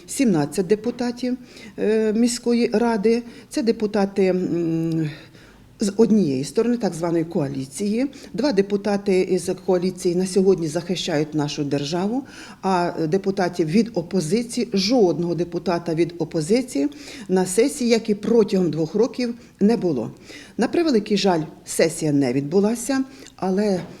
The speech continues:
питання треба розглядати, треба приймати бюджет. Для мене, як міського голови, головна причина того, що опозиційні депутати не приходять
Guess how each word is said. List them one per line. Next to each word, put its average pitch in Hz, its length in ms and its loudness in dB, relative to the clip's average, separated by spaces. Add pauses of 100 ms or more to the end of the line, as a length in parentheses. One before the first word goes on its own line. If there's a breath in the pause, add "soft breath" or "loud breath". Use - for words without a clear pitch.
(100)
питання 208 520 2
треба 180 440 0
розглядати, 180 880 2 (240 loud breath)
треба 196 220 0
приймати 165 600 0
бюджет. 233 440 0 (240 loud breath)
Для 226 140 4
мене, 294 200 6
як 269 120 2
міського 247 400 2
голови, 233 440 4 (400 loud breath)
головна 226 440 2
причина 240 720 2 (760)
того, 202 220 2
що 202 180 0
опозиційні 202 720 4
депутати 202 540 2
не 220 200 6
приходять 196 600 2